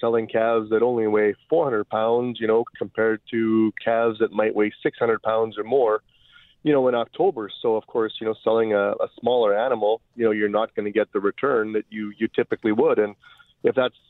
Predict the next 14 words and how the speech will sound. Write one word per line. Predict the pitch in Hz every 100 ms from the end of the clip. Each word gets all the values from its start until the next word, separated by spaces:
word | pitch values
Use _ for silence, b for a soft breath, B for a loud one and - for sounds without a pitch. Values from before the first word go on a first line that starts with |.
| -
you | 165
know, | 120
a | -
couple | 120 -
hundred | 113 107 101
bucks, | 143 - - -
you | 127
know, | 110 110 - -
on | 110
an | 107
animal | 127 151 113 117 123
and | 113
you've | 107 101 -
got, | 110